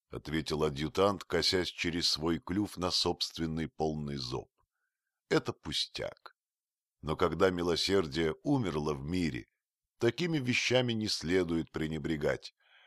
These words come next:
«Ай-яй! Да, в наши дни мир сущее железо!» —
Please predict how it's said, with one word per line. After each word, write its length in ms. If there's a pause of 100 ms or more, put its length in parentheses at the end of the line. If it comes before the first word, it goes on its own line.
(280)
«Ай-яй! 1040 (500)
Да, 440
в 80
наши 460
дни 280
мир 540
сущее 800
железо!» — 760